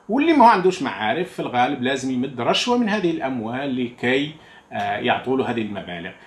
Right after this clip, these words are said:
وقليل جدًا اللي عملوا مشاريع منتجة أو صالحة، وإنما الأكثرية راحت في سيارات وراحت في شراء. ولذلك نجد السكنات في الجزائر من أكبر، أغلى السكنات في العالم هي في الجزائر.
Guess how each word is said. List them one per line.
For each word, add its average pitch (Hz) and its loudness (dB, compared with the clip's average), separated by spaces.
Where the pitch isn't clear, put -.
وقليل 147 0
جدًا 127 -8
اللي 139 -8
عملوا 120 -4
مشاريع 110 -6
منتجة 117 -6
أو 113 -8
صالحة، - -4
وإنما 120 -4
الأكثرية 113 -6
راحت 107 -6
في 117 -4
سيارات 110 -6
وراحت 104 -10
في 107 -6
شراء. 131 -2
ولذلك 143 0
نجد 127 -2
السكنات 120 -6
في - -12
الجزائر 107 -10
من 127 -4
أكبر، 123 -2
أغلى 120 -2
السكنات 113 -6
في - -12
العالم 117 -4
هي 131 -8
في - -12
الجزائر. 95 -14